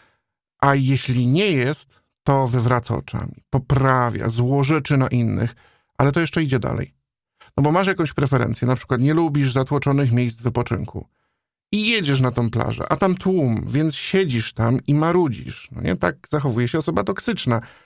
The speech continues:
Zamiast się z tym po prostu pogodzić, no tak już jest.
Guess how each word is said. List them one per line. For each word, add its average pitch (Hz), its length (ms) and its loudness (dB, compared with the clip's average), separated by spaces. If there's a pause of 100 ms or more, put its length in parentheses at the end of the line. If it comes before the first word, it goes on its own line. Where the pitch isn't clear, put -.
(240)
Zamiast 165 300 0
się 196 180 0
z - 40 -10
tym 208 160 -2
po 226 100 -2
prostu 240 320 -4
pogodzić, 247 480 -2
no 117 140 0
tak 151 240 -4
już 156 220 -2
jest. 131 460 -2